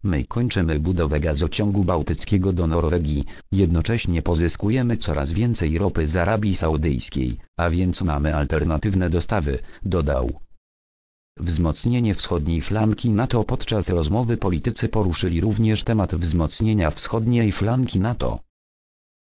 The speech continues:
Szef polskiego rządu przypomniał, że w Polsce jest obecnie dziesięć tysięcy amerykańskich żołnierzy. „Zabiegamy o to, żeby było ich jak najwięcej”, stwierdził.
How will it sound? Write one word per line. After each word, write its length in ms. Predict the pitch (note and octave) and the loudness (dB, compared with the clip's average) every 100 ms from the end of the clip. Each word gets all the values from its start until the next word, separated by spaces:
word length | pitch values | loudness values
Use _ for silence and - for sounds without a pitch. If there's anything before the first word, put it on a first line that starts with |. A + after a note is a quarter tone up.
| _ - | _ -4
Szef 240 | G2+ E2+ | -2 0
polskiego 600 | - D#2+ D2 - D2 E2+ F2 | -2 -2 -2 -2 -2 0 0
rządu 320 | G2 E2+ D2 | 0 0 -2
przypomniał, 720 | - F#2 G#2 D#2 C#2+ C2 B1+ - - | -2 -2 0 0 0 -2 -4 -8 -10
że 220 | - E2+ | -4 -2
w 80 | - | -2
Polsce 540 | - - - - - D#2 | -2 -2 -4 -4 -2 0
jest 260 | C#2+ - | -2 -2
obecnie 500 | E2+ G#2+ C3 A2+ E2+ | 0 0 0 0 2
dziesięć 380 | D#2 G#2 G2+ F2 | 0 0 0 -2
tysięcy 600 | G#2+ G2 E2+ C#2+ C#2 B1 - _ _ - - | -2 0 0 0 -2 -4 -8 _ _ -12 -2
amerykańskich 800 | G2 E2+ D#2+ A2+ B2+ - F#2+ D#2 | 2 2 2 2 2 0 -2 0
żołnierzy. 640 | E2 D#2 C2 A#1 B1 - - _ _ _ - | 0 0 -2 -4 -4 -8 -14 _ _ _ -6
„Zabiegamy 640 | E2 D#2+ E2 G#2 B2+ A#2 | -2 0 0 0 0 0
o 60 | F2 | 0
to, 220 | D#2+ D2 - - | 0 -2 -4 -8
żeby 320 | F#2 A2 G2+ G#2 | -2 2 2 2
było 280 | F#2 D#2+ | 0 -2
ich 280 | - E2+ - | -2 -4 -2
jak 180 | D2 - | -4 -2
najwięcej”, 760 | F2 E2 F#2 C#2+ - A#1+ A#1 - - - | -2 0 0 -2 -2 -4 -6 -8 -14 -12
stwierdził. 720 | - - F2 C#2 C2+ A#1 | -8 -2 -2 0 -2 -4